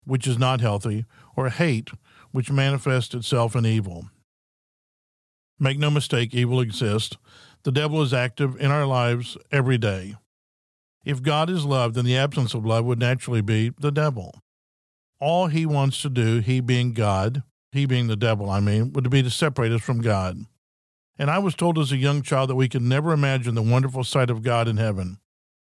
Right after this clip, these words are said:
It would be absolutely beyond our most incredible dreams. And I think that's why we're so challenged here on earth with the evil that exists.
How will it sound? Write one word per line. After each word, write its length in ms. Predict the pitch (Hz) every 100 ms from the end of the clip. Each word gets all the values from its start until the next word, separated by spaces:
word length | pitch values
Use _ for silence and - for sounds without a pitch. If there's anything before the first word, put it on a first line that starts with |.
| _ -
It 120 | 151
would 140 | 147
be 220 | 135 139 135
absolutely 540 | 147 165 - 156 143
beyond 460 | 123 120 127 135 131
our 100 | 123
most 220 | 120 110
incredible 520 | 110 - 131 127 123
dreams. 580 | 110 110 101 95 - - _ _ _ _ _ _ _ -
And 80 | 156
I 80 | 170
think 200 | 202 190
that's 200 | 175 165
why 140 | 151
we're 220 | 147 147
so 180 | 120 135
challenged 560 | 123 151 143 127 110 -
here 120 | 143
on 140 | 131
earth 320 | 127 120 107
with 200 | - 123
the 80 | 123
evil 340 | 120 147 127 113
that 140 | 120
exists. 640 | 120 110 143 113 - -